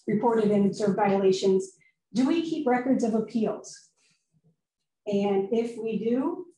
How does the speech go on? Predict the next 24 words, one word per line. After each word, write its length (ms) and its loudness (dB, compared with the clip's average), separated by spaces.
similar 640 -2
to 640 -2
the 420 -4
reports 480 -4
and 100 -4
violations, 1080 -2
um, 420 2
is 180 0
there 200 0
a 60 -8
policy 440 -4
that 160 -2
would 140 -4
allow 360 -2
for 140 -2
an 140 -2
independent 580 -4
reviewer 400 -2
to 160 -4
come 180 -2
in 160 -2
and 140 0
see 340 -6
if 220 -6